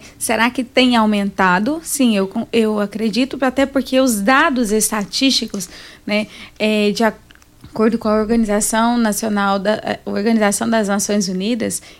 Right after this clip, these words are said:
e, é, e de cada três mulheres, uma sofre violência, né? E, e a gente também pode se perguntar, né, será que, é, será que ela tem crescido significativamente ou ela tem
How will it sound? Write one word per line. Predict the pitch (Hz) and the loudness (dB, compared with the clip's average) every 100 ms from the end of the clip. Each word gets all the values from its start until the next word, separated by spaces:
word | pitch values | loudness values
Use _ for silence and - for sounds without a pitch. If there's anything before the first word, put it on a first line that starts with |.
| _ - | _ -6
e, | 196 196 190 185 175 - - | -2 0 0 0 -2 -6 -4
é, | 196 190 180 180 - - _ _ _ - | -2 0 -2 -4 -10 -20 _ _ _ -10
e | 214 | -6
de | 233 | -2
cada | 240 233 226 | 0 0 0
três | 247 277 320 285 | 2 2 2 2
mulheres, | 285 247 233 254 | 2 4 2 2
uma | 240 247 | 2 0
sofre | 247 214 208 214 | 0 -2 -4 -4
violência, | 202 208 175 - - - - - - | -2 -2 -2 -10 -16 -20 -20 -20 -8
né? | 180 220 - - - - | -4 -4 -6 -20 -18 -2
E, | 233 240 240 226 202 - | 2 2 2 0 -4 -2
e | 262 | 0
a | |
gente | 262 311 302 | 2 2 2
também | 311 294 | 4 4
pode | 294 285 294 | 4 2 0
se | 294 | 0
perguntar, | 277 277 294 285 285 294 254 196 - - - - | 0 2 2 2 2 2 2 -2 -8 -20 -16 -4
né, | 226 | -2
será | 233 247 233 | 0 0 -2
que, | 226 | -2
é, | - 226 220 208 196 190 190 202 | -4 -2 -2 -2 -4 -4 -6 -8
será | - - 262 | -6 -2 -2
que | 277 | -2
ela | 277 | -2
tem | 269 254 | 2 0
crescido | 254 262 247 - 285 262 | 2 2 2 2 0 0
significativamente | 254 - 381 381 359 - 269 240 233 220 233 294 - - - - - | -2 0 2 4 0 0 -2 -2 0 2 2 0 -2 -16 -18 -18 -4
ou | 269 254 | 0 2
ela | 254 | 2
tem | 254 269 277 | 2 2 2